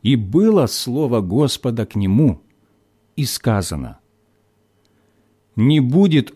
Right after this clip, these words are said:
он твоим наследником, но тот, кто произойдёт из чресл твоих,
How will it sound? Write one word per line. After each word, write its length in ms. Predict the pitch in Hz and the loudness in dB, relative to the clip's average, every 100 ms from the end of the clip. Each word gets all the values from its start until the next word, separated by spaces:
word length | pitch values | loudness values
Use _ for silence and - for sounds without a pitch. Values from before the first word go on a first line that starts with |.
| - | -2
он 240 | 139 131 | 0 0
твоим 420 | - 113 117 117 | 0 2 4 4
наследником, 840 | 107 98 131 143 117 95 78 67 - _ _ _ _ _ _ _ | 4 2 0 0 0 -4 -6 -12 -14 _ _ _ _ _ _ _
но 260 | 107 139 143 | 0 2 2
тот, 440 | - 165 139 - _ _ | 2 2 2 -4 _ _
кто 280 | - - 139 | -10 -2 0
произойдёт 800 | - 135 135 127 123 123 160 - - | 2 2 4 4 2 4 2 0 -6
из 160 | 131 113 | -8 -8
чресл 640 | - - 127 175 190 156 117 | -8 -2 2 4 2 -2 -4
твоих, 680 | 113 120 120 73 - _ | -2 -2 -2 -6 -12 _